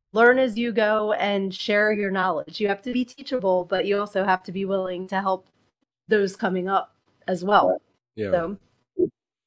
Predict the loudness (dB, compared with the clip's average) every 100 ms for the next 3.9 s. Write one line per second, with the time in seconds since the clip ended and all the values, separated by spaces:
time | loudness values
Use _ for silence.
0 | _ _ _ _ _ -4 -2 -4 -2 4
1 | 8 10 10 8 4 2 -2 -8 -12 -16
2 | -4 -4 -2 -2 0 2 0 -4 -10 -16
3 | -6 -4 -4 -2 -2 -2 -4 -6